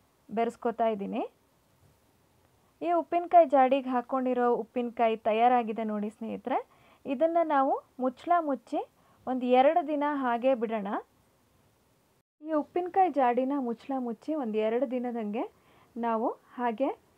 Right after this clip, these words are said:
ಕಳಿಯೋಕ್ಕೆ ಬಿಡಬೇಕಾಗತ್ತೆ. ಅದು ಚೆನ್ನಾಗಿ ಕಳಿಬೇಕು, ಮಾವಿನಕಾಯಿ ಹಾಗೂ, ಆ, ಉಪ್ಪು ಎಲ್ಲ ಬೆರೆಯುತ್ತೆ. ಹಾಗೆ ಏಳು ದಿನ ಆದಮೇಲೆ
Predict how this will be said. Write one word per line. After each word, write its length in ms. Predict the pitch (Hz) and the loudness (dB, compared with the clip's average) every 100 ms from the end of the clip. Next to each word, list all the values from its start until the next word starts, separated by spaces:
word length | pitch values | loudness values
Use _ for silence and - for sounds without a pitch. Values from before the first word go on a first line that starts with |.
| _ _ - | _ _ -2
ಕಳಿಯೋಕ್ಕೆ 580 | 254 254 294 302 - 302 - _ _ | 2 4 6 4 4 -2 -2 _ _
ಬಿಡಬೇಕಾಗತ್ತೆ. 640 | 233 220 226 226 196 190 302 359 | -4 -2 -2 -2 -4 -4 -2 -2
ಅದು 100 | 226 262 | -4 -4
ಚೆನ್ನಾಗಿ 380 | 247 254 294 - | -2 -2 -4 -2
ಕಳಿಬೇಕು, 560 | 233 240 269 247 - 226 277 | 0 2 4 4 2 -4 -4
ಮಾವಿನಕಾಯಿ 760 | 226 220 240 233 240 233 233 240 240 - | -4 -4 -4 -4 -2 -2 -2 -4 -8 -10
ಹಾಗೂ, 320 | 220 214 202 220 214 220 - _ - - - 214 | -6 -6 -2 0 0 -2 -8 _ -20 -20 -8 -4
ಆ, 40 | 226 214 214 240 | -2 -2 -2 -6
ಉಪ್ಪು 320 | 214 - 240 233 233 220 233 | -8 -2 2 4 2 -2 -2
ಎಲ್ಲ 140 | 247 262 233 | 2 4 4
ಬೆರೆಯುತ್ತೆ. 560 | 226 233 254 - 202 339 - _ _ _ - _ | 2 2 0 0 -6 -6 -8 _ _ _ -20 _
ಹಾಗೆ 280 | 269 269 302 311 247 254 | -4 0 4 4 4 6
ಏಳು 240 | 285 370 381 302 | 8 6 4 2
ದಿನ 140 | 302 294 254 | 2 2 2
ಆದಮೇಲೆ 480 | 254 262 269 262 254 | 2 0 -2 0 0